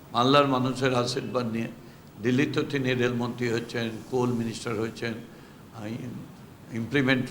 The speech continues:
মিনিস্টার হলো, অনেকগুলো দপ্তর তিনি সামলিয়েছেন, তখনও তিনি অনেক উন্নয়ন করেছেন। তিনি man of work ছিলেন, রাজনীতিটা তিনি করতেন না। রাজনীতি করলে তিনি অন্য দলকেও তিনি সমানভাবে দেখতেন, সবকে দেখতেন।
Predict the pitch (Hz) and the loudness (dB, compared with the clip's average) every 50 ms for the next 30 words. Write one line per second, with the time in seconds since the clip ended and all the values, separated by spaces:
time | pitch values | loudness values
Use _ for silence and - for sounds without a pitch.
0 | - - - 117 113 110 - - - 123 104 113 113 110 113 135 - - - - | -6 -6 -2 -2 -2 -2 0 2 2 4 4 4 2 2 0 -2 -4 -8 -12 -18
1 | - - - - - - - - 160 196 190 - 185 175 170 165 165 - - - | -18 -20 -20 -20 -20 -12 -6 -2 -2 -2 -2 2 4 6 8 8 6 4 -2 -4
2 | - 120 123 120 - 143 131 - - 135 131 123 127 127 123 123 113 110 104 110 | -2 -2 -2 0 0 -2 -2 -2 -2 -6 -4 -4 -4 -4 -4 -6 -6 -4 -2 -2
3 | 110 101 101 - - 131 131 - - - - 135 135 139 156 185 208 196 196 156 | -2 -2 -2 -4 -6 -6 -8 -8 -10 -10 -6 -6 -6 -4 -4 -4 -6 -6 -6 -6
4 | 151 151 139 135 135 127 127 127 - - - - 101 104 98 - - - - - | -4 -4 -4 -4 -4 -2 -2 -4 -4 -6 -10 -8 -8 -8 -10 -10 -14 -14 -16 -16
5 | - - 131 - - - - - - - - - - - - - - - - - | -16 -16 -16 -16 -18 -20 -20 -20 -20 -20 -20 -20 -20 -20 -20 -20 -20 -20 -20 -20
6 | - - - - - - - - - - 147 165 208 220 196 156 156 156 165 180 | -20 -20 -20 -20 -20 -20 -20 -18 -12 -10 -8 -6 -6 -6 -6 -2 0 2 2 2
7 | 196 202 196 - 151 - 131 135 160 269 294 - - - - 135 120 110 107 - | 0 -2 -4 -6 -8 -6 0 4 6 6 6 4 0 -8 -8 -10 -8 -10 -10 -12
8 | - - - - - - - - - - - - - - - - 101 101 117 127 | -14 -18 -20 -20 -20 -20 -20 -20 -20 -20 -20 -20 -20 -20 -20 -16 -8 -2 2 4
9 | 143 160 160 156 175 190 190 185 190 196 196 196 190 190 190 190 185 185 185 175 | 4 4 2 2 -4 -8 -8 -4 -4 -4 -2 -4 -4 -6 -4 -8 -8 -8 -8 -8
10 | 175 170 175 - 139 - - - - - - - - - - - - - - - | -10 -10 -10 -10 -12 -12 -12 -14 -16 -16 -18 -20 -20 -20 -20 -20 -20 -20 -20 -20
11 | - - - - - - - 110 123 135 156 156 165 175 - 190 185 - 175 180 | -20 -20 -20 -20 -20 -16 -6 -2 0 0 0 0 -4 -8 -6 -6 -6 -4 -4 -4
12 | 175 180 180 180 185 175 175 180 175 175 175 175 180 180 175 175 175 170 170 - | -4 -4 -6 -6 -6 -8 -8 -6 -8 -8 -6 -6 -6 -4 -4 -4 -4 -6 -8 -8
13 | 175 180 170 170 - 170 165 170 170 160 156 - 160 170 160 170 170 160 170 170 | -8 -8 -8 -8 -8 -10 -10 -8 -8 -8 -8 -8 -8 -6 -6 -4 -2 -2 -2 -2
14 | 170 165 170 170 - - 202 - - 180 - - - - - - 117 - - - | -4 -6 -8 -10 -10 -10 -12 -10 -10 -10 -10 -10 -12 -14 -16 -14 -14 -16 -16 -18
15 | - - | -20 -20